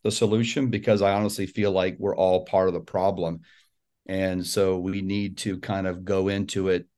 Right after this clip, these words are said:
thinking that and knowing that. It's no one group, it's no one sector or industry. We're all part of the problem. And, um, I think that's kind of where we're at. I think for a long time, there was a lot of finger pointing and a lot of it, "Well, it's them, it's, uh,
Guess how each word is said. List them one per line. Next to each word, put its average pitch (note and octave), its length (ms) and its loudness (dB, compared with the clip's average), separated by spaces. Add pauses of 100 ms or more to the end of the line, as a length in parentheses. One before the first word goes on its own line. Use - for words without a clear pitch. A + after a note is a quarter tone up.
(120)
thinking G2+ 380 -2
that E2+ 280 -4
and F#2+ 100 -4
knowing F#2+ 340 0
that. D#2 260 -6
It's - 180 -8
no G#2 160 4
one G2 320 0
group, G#2 400 0 (380)
it's - 180 -6
no G2+ 220 0
one F#2+ 480 -2 (400)
sector G2+ 560 0
or F#2 160 0
industry. F#2+ 640 0
We're F#2+ 180 2
all G2 240 6
part F#2+ 300 2
of F2 100 -4
the E2+ 80 -4
problem. F2+ 680 2 (680)
And, F#2+ 440 -2
um, G2 340 0
I F#2+ 80 2
think D#3+ 140 -2
that's D#3 160 4
kind C#3 200 4
of B2+ 60 6
where B2 160 8
we're G#2+ 140 6
at. G#2+ 280 4
I F#2 60 0
think A2+ 180 -2
for A#2 120 2
a G#2 40 4
long A2+ 300 2
time, A2+ 460 0
there G#2 100 2
was G2+ 100 0
a G2+ 40 -2
lot G2 240 2
of G2 100 -4
finger G#2+ 240 0
pointing A2+ 500 2
and G2 80 0
a F#2+ 60 0
lot F#2+ 280 2
of G2 120 2
it, F#2+ 100 -4
"Well, G2+ 140 2
it's G2 160 -6
them, A2 440 4
it's, - 200 -6
uh, F#2+ 120 -2